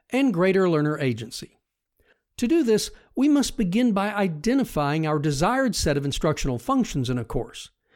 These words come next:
At tel, we see these function as course design, including the course scope and sequence, content weighting,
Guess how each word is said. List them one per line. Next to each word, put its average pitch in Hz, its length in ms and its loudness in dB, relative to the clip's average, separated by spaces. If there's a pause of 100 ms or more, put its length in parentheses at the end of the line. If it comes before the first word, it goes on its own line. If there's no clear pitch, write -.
(200)
At - 200 -4
tel, 220 500 0 (260)
we 277 160 0
see 277 240 0
these 190 220 0
function 147 400 -2
as 135 460 -6 (640)
course 320 280 0
design, 110 520 -6 (460)
including 254 520 2
the 196 80 2
course - 340 2
scope 247 340 -2
and 226 120 0
sequence, 147 560 -4 (260)
content 214 520 0
weighting, 185 420 2